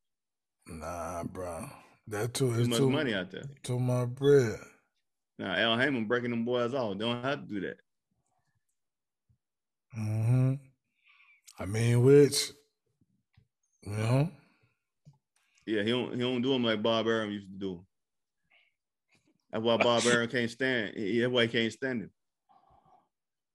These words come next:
Speaker 1: <laughs>
Speaker 2: He can't stand Al Heyman. He hate that dude.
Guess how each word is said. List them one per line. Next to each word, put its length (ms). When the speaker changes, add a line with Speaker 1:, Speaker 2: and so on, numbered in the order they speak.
Speaker 1:
<laughs> 840
Speaker 2:
He 80
can't 240
stand 280
Al 220
Heyman. 260
He 120
hate 220
that 160
dude. 220